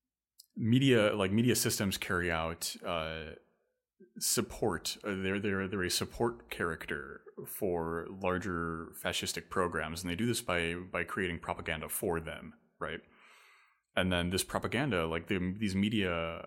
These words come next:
uh, bodies are structured in this way because of market forces, internalized assumptions, self-censorship, and often without, um, overt coercion. And that's something that we see kind of, like,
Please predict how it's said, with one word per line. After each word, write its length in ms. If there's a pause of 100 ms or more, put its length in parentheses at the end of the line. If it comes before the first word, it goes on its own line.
uh, 140
bodies 400
are 40
structured 400
in 80
this 180
way 460
because 220
of 80
market 260
forces, 600
internalized 560
assumptions, 640 (180)
self-censorship, 1000 (480)
and 200
often 420
without, 680 (260)
um, 280
overt 500
coercion. 880 (840)
And 140
that's 160
something 260
that 120
we 100
see 580
kind 220
of, 140
like, 500